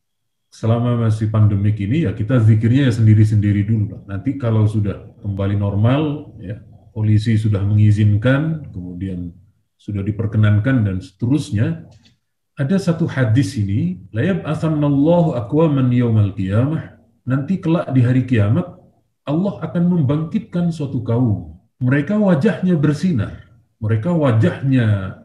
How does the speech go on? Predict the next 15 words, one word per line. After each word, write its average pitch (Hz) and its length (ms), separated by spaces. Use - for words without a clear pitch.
terlihat 127 480
berseri-seri, 113 1040
kemudian, 180 720
"Ala 196 400
manabiril 170 640
lu'lu'." 160 480
Mereka 156 400
berada 151 400
di 170 80
atas 147 400
panggung 151 560
yang 139 160
terbuat 123 400
dari 107 160
mutiara, 104 640